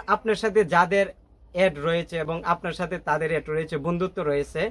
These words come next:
তারা ইচ্ছা করলে আপনাকে, দেখুন এখানে মেসেজ রিকোয়েস্ট দেওয়া আছে, তারা ইচ্ছা করলে আপনাকে মেসেজ রিকোয়েস্ট অনুরোধ পাঠাতে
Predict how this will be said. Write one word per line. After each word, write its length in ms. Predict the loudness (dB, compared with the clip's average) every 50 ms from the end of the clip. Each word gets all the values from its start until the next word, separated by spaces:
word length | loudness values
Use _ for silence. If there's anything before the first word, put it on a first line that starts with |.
| -6 -12 -18 -18 -18 -16 -16 -16 -16 -18 2 6
তারা 200 | 6 8 8 8 6 4 2
ইচ্ছা 260 | -2 -8 -4 -4 -4 -2 0
করলে 200 | 0 2 4 4 4 4 2
আপনাকে, 360 | 0 -2 -4 -4 -2 -4 -4 -4 -4 -8 -18 -20 -20 -20 -20 -20 -20 -10 -8
দেখুন 220 | -8 -2 -2 0 0 0 0
এখানে 200 | 0 0 -2 -2 -2 0
মেসেজ 300 | 0 0 2 4 4 2 4 2 0
রিকোয়েস্ট 320 | 0 2 2 2 2 0 -6 -6 -4 -2
দেওয়া 160 | -2 -2 -2
আছে, 160 | -2 -4 -8 -8 -8 -8 -12 -20 -20 -20 -4 2
তারা 140 | 2 4 4 4
ইচ্ছা 160 | 2 0 -4 -2
করলে 160 | 0 2 2 2 2
আপনাকে 280 | 0 -4 -4 -2 -2 -2 -4 -6 -12 -20 -20 -20 -20 -20 -20 -20 -20 -16 -8 -2 0
মেসেজ 300 | 2 2 4 4 2 2 4 2 0
রিকোয়েস্ট 380 | 0 2 2 2 2 2 0 -6 -6 0 2
অনুরোধ 280 | 4 4 6 4 4 2 2 -2
পাঠাতে 300 | -2 -2 -2 -8 -8